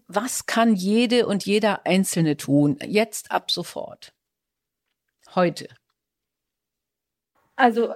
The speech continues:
Speaker 2: ehrlich,
Speaker 1: Ja.
Speaker 2: man muss beim Mindset anfangen. Ich kann jetzt nicht sagen, trink jetzt, äh, Hafermilch statt, äh, Dings. Mindset. Das, der, again, kleine Sachen, die den größten Hebel haben, Mindset Change.
Speaker 1: Mhm.
Speaker 2: Fang an,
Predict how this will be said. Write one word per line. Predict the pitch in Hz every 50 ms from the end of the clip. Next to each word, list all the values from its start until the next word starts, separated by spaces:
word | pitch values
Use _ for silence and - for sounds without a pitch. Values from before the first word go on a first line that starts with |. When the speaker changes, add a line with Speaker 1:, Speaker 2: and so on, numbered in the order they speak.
| - - _
Speaker 2:
ehrlich, | - 214 226 269 302 359 427 427 - - _ _
Speaker 1:
Ja. | 185 180 156 160 214 285 -
Speaker 2:
man | - 226 226 226
muss | 226 226 226
beim | 226 220 214
Mindset | 202 196 208 214 208 - 196 190 - -
anfangen. | 175 175 202 196 - 208 214 233 -
Ich | 208 -
kann | - 214 202
jetzt | 196 202 -
nicht | - 196 196
sagen, | - 185 175 180 190 190 185 -
trink | - - 196 196 202
jetzt, | 196 185 175 170 - - _ -
äh, | - 175 175
Hafermilch | 165 185 190 202 - 208 196 190 190 196 -
statt, | - - 185 170 170 - _ -
äh, | - 165
Dings. | 165 175 208 220 214 - - -
Mindset. | 175 180 175 170 165 160 - - 110 - - _ _ _ _ _ _ _ _
Das, | - 160 170 - - _
der, | - - 175 - - - _ _ -
again, | 214 214 220 208 190 160 156 -
kleine | - 220 226 247 262 254
Sachen, | 214 226 214 202
die | 202 190
den | 185 175
größten | 175 - 220 269 277 - 320 320
Hebel | 302 339 339 349 339 302
haben, | 349 349 359 359 392 381 - _ _ _
Mindset | - 165 165 160 160 - 151 147 147
Change. | - - - 139 - _ _
Speaker 1:
Mhm. | - - 208 202
Speaker 2:
Fang | 220 240 233 240 254 262 -
an, | - 208 202 202 214 208 208 -